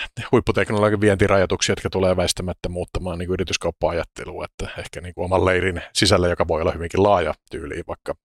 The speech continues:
nato-maat, niin tehdään tietynlaisia diilejä enemmän ja sitten ollaan vähän varovaisempia, niin kuin, tämmöisessä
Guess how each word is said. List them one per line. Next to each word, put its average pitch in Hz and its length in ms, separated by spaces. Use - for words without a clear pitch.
nato-maat, 80 580
niin 80 120
tehdään 80 320
tietynlaisia 78 600
diilejä 80 400
enemmän 80 380
ja 82 180
sitten - 280
ollaan 80 240
vähän 80 220
varovaisempia, 82 720
niin 87 100
kuin, 85 140
tämmöisessä 90 460